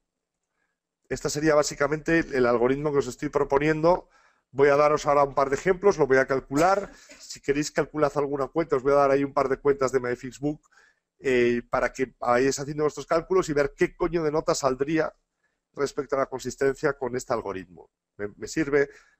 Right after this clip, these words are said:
¿No me sirve? Y, y, y me interesa ese trader, me interesa ese robot, me interesa esa forma de operar, me interesa ese gestor o no me interesa. ¿Vale? Bien, ¿cómo vamos? Antes de pasar a los ejemplos.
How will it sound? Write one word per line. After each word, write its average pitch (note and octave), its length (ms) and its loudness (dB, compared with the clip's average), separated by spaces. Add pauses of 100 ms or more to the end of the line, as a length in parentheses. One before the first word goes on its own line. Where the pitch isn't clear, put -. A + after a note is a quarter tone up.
(100)
¿No B2 120 -2
me B2+ 120 2
sirve? C#3+ 480 2 (340)
Y, G#2+ 480 -4
y, G2+ 520 -6
y A#2+ 40 -16
me A#2 80 -10
interesa B2 400 -4
ese C3+ 160 -4
trader, C#3+ 380 4
me C3+ 80 -2
interesa A#2+ 300 -8
ese B2+ 140 -8
robot, C3+ 400 2
me B2+ 80 -6
interesa A#2+ 400 -4
esa B2 180 -2 (100)
forma B2 320 -4
de A#2+ 60 0
operar, C3+ 440 0 (360)
me A#2 100 -10
interesa A#2+ 300 -4
ese B2 100 -10
gestor C#3 500 0
o A#2+ 120 -4
no C3 120 -2
me A#2+ 80 -8
interesa. - 460 -16 (1500)
¿Vale? A2+ 300 -14 (1600)
Bien, A#2+ 220 -2
¿cómo C#3+ 220 2
vamos? E3+ 520 2
Antes C#3 260 -2
de D3+ 80 -4
pasar C#3+ 320 0
a C#3 60 4
los C#3 180 2
ejemplos. E3 640 0